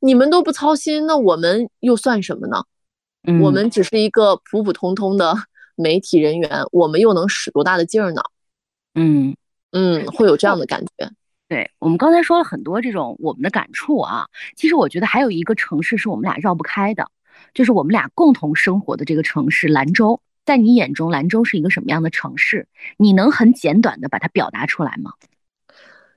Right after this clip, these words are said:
Speaker 1: 接地气，宜居。<laughs>
Speaker 2: 啊，跟我的感受完全不一样哎。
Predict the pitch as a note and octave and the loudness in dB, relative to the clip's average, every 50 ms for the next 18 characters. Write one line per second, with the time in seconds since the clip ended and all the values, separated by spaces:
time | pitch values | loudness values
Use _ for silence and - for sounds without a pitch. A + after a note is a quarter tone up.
0 | _ _ _ _ _ _ _ _ _ _ _ _ - - C4 D4 C#4+ C4 B3+ C#4+ | _ _ _ _ _ _ _ _ _ _ _ _ -2 2 4 4 4 4 4 2
1 | C4 G#3 - - - - C4+ A#3 F#3 - - _ _ _ _ _ - E3 D#3+ E3 | 0 0 -2 -4 -6 -4 0 2 2 2 0 _ _ _ _ _ -6 -4 -2 -2
2 | F#3+ G3 - G3 G3+ G3+ G3 - - _ _ _ _ _ _ _ _ _ _ _ | -2 -4 -2 0 2 2 2 2 0 _ _ _ _ _ _ _ _ _ _ _
3 | _ _ _ _ _ _ - - - - - - - - - - _ _ _ _ | _ _ _ _ _ _ -4 -2 -2 -2 -4 -8 -10 -10 -12 -14 _ _ _ _
4 | _ _ _ _ _ _ - - _ - - - - _ _ _ - _ _ - | _ _ _ _ _ _ -12 -12 _ -2 -2 -2 -2 _ _ _ -20 _ _ -6
5 | E4 F4+ G4 G4 F#4+ F4 D4+ A#3+ A3 C4+ - _ _ _ _ - G4+ G#4 C#4 G#3+ | -4 0 0 2 2 2 2 0 -2 -4 -8 _ _ _ _ -8 -6 -4 -4 -4
6 | A3+ B3+ - G#3 C#3+ D#3 - - C#4+ B3 E3+ C3+ C#3+ A#3+ - B3 F3 E3 - D3+ | -6 -6 -6 -6 -6 -8 -10 -10 -10 -10 -10 -10 -10 -10 -10 -10 -10 -10 -10 -10
7 | C#3 - - C#3 A#2 - - - - | -10 -8 -8 -8 -8 -10 -12 -16 -20